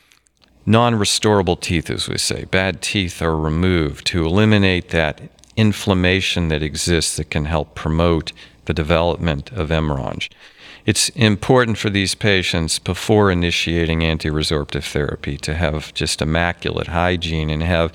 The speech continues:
a dental recall schedule that will keep their remaining teeth in good condition so as to not help develop the onset of M ronge, and also to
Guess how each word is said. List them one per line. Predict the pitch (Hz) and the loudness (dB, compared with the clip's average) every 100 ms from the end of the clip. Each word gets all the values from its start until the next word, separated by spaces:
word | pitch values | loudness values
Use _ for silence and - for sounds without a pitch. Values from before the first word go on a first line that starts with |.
| - - - - - | -10 -18 -18 -18 -4
a | 95 85 | -2 2
dental | 98 98 95 87 | 2 2 2 2
recall | 82 95 92 - 98 90 85 80 - - - - | 4 2 2 0 2 4 4 2 -2 -14 -20 -8
schedule | - - - 110 104 98 90 85 80 - - 82 | -2 0 2 2 4 2 2 4 2 -2 -8 0
that | 87 85 - | 2 2 -2
will | 92 90 82 78 - | 0 2 2 0 -6
keep | - 135 120 - | -4 -2 -2 -2
their | 104 | 0
remaining | 90 87 90 92 82 | 0 0 0 0 -2
teeth | 80 98 87 - | -2 0 0 0
in | 85 | -2
good | 87 78 | 0 -2
condition | - 80 80 85 - 71 67 | -2 -2 0 0 0 -2 -2
so | - 73 | -2 -2
as | 71 - | -2 -2
to | 78 | -2
not | 78 76 76 - - - - - | 0 0 -2 -8 -20 -20 -20 -14
help | - 101 82 - - - - _ | 0 0 0 -4 -14 -20 -20 _
develop | - 78 90 92 82 73 - - | -10 -2 2 2 2 -2 -8 -6
the | 80 71 | -4 0
onset | 85 80 - 80 73 - - | 0 0 0 0 -2 -4 -6
of | 87 76 71 - - | -2 0 0 -2 -2
M | 85 | 0
ronge, | 73 65 - | 0 -2 0
and | 90 | 2
also | 123 147 - 60 92 - | 2 2 -2 -4 -8 -8
to | - 90 82 78 | -4 0 0 -2